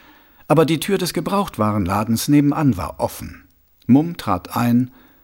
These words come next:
und sofort umgab ihn staubige Dunkelheit. Der Laden war eine Höhle aus Stoff.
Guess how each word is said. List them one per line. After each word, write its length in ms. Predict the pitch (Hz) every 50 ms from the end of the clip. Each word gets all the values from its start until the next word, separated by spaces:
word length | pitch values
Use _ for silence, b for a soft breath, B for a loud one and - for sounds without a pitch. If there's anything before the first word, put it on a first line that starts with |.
| b b b
und 100 | 135 -
sofort 440 | - 135 127 - - 185 180 - 147
umgab 340 | 139 120 120 110 113 -
ihn 140 | - 131 127
staubige 560 | - - - 120 113 110 101 110 101 120 113
Dunkelheit. 720 | 107 - 110 92 85 - 95 92 - 82 78 73 - - - _ _ _ _ b b b b b b b b b b b b b b b
Der 80 | - 123
Laden 320 | 131 147 156 175 175 165
war 140 | 143 143 -
eine 240 | 131 131 131 123 110
Höhle 260 | 131 135 135 135 123
aus 160 | 131 131 -
Stoff. 580 | - - - - 165 139 113 - - - - _